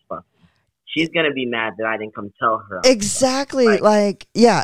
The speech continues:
Speaker 2: ex-, exactly. That's what it, and it got to the point that I started letting, uh, and by saying letting, I don't mean the word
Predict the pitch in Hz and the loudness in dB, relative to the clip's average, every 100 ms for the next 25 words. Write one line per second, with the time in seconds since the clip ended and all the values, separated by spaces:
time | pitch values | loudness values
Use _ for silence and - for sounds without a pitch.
0 | - 196 170 - 196 175 214 226 - 175 | 0 -2 -2 2 2 4 4 4 4 4
1 | 190 226 - 247 240 220 - - - 247 | 6 4 4 6 6 6 0 -14 0 2
2 | 262 254 254 294 359 277 254 - 226 240 | 4 2 0 0 0 2 2 2 2 2
3 | 226 208 - 196 220 - 220 208 202 165 | 2 2 0 -2 0 0 2 2 0 0
4 | 185 185 190 185 - - 113 - - 143 | 0 2 2 2 0 -6 -6 -4 0 -2
5 | - _ 175 180 170 165 165 - 180 165 | -2 _ 4 4 4 4 4 2 0 0
6 | 143 143 139 135 131 135 127 139 135 123 | 4 4 6 4 6 6 4 0 -2 -2
7 | 120 120 123 120 | -2 0 0 0